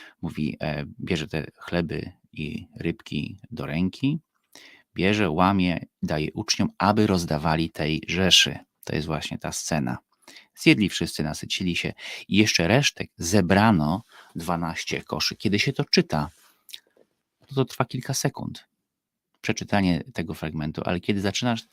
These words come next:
rozkładać to, wyobrażać sobie, jak to się stało. Rozumiecie? Pięć tysięcy mężczyzn, no liczmy w bardzo prostych, em, kategoriach, że kolejne tyle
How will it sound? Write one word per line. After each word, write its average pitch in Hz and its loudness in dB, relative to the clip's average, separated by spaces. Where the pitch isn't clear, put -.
rozkładać 101 0
to, 82 -10
wyobrażać 98 2
sobie, 82 -6
jak 104 -4
to 95 -10
się 80 -6
stało. - -4
Rozumiecie? 113 -2
Pięć 180 6
tysięcy 107 4
mężczyzn, 90 0
no 151 2
liczmy 156 0
w - -6
bardzo 131 6
prostych, - -2
em, 82 0
kategoriach, - -6
że 92 -4
kolejne 95 2
tyle 78 -4